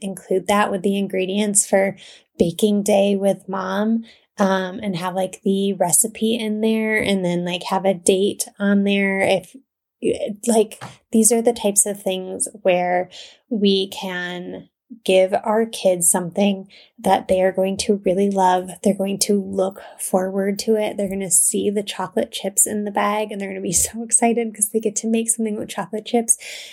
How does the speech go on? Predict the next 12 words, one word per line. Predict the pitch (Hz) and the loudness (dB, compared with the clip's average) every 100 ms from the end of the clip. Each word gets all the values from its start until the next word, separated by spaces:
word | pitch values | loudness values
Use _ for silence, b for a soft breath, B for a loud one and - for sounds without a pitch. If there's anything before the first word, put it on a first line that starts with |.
| B | B
and | 220 214 | 2 2
they | |
get | 214 226 | 2 -2
to | 233 233 | 0 2
spend | - 214 214 | 2 0 -6
time | - 226 | -6 -4
with | 220 208 208 | -4 -6 -6
mom | 208 220 208 202 B B B | -6 -4 -6 -8 B B B
and | - 208 202 | -2 0 0
they | 208 | 0
get | 202 196 | -4 -4
to | 226 | -4